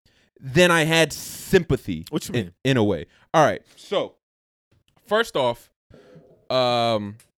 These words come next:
Speaker 1: he, it, this episode, they meet, uh, Ta-, Tara Wet?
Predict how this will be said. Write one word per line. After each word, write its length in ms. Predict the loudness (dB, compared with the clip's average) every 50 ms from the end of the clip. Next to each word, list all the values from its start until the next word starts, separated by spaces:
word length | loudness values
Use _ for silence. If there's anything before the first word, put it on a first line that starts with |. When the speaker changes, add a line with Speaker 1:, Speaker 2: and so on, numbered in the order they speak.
| _ _ _ _ _ _ _ _ -20 -20 _ _
Speaker 1:
he, 540 | -8 -4 -2 0 0 0 -2 -2 -4 -8 -10 _ _ _ _
it, 320 | -2 -2 -2 -2 -4 -2 0
this 160 | 0 2 2 0
episode, 760 | -2 -2 -4 -6 -4 0 2 4 4 4 2 0 -2 -4 -8 _ _ _ _ _ _ _ _ _ _ _ -4
they 140 | -2 -2
meet, 300 | 0 2 2 2 0 0 0
uh, 300 | 0 0 2 0 -2 -4 -6
Ta-, 180 | -8 -10 -10 -10 -10
Tara 300 | -8 -6 -4 -2 -2 -2 -2
Wet? 240 | -2 -4 -4 _